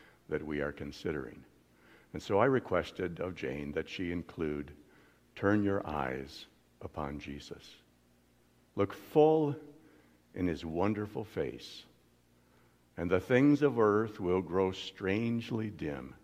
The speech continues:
in the light of his glory and grace." So before we go into his word, let's call upon him to help us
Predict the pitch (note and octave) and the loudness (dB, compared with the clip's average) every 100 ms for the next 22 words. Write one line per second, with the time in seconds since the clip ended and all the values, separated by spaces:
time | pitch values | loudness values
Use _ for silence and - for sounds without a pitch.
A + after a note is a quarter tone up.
0 | _ _ _ _ _ - D#2+ D#2+ D2+ E2 | _ _ _ _ _ -8 -4 -2 0 2
1 | F2 C#2 C2+ - - _ _ _ _ - | 2 0 -6 -14 -20 _ _ _ _ -14
2 | C#2+ D#2+ - - D#2 D#2+ C2+ A#1+ A1+ A1+ | -10 -10 -10 -8 -4 -2 -2 -6 -12 -16
3 | _ _ _ - C#2 C2 C#2+ B1+ A1 - | _ _ _ -14 -12 -10 -8 -8 -10 -14
4 | - - _ _ _ _ _ - - - | -20 -20 _ _ _ _ _ -20 -20 4
5 | C#3 G#2+ G2+ - C3 B2 F#2+ G2+ A2 A#2 | 6 8 6 6 6 6 6 8 8 6
6 | - F2+ D#2 E2+ D#2 E2 E2 F2 F2 - | 2 0 0 -2 -2 -2 2 0 0 -8
7 | - - _ - G2 F2 E2 - G#2 F#2+ | -18 -20 _ -8 -4 -2 -2 -2 0 0
8 | D2 C#2+ D2+ - - _ _ - D2+ E2 | -2 -6 -8 -14 -20 _ _ -6 -4 -2
9 | D#2 - D2+ D2 - | -4 -4 -6 -8 -14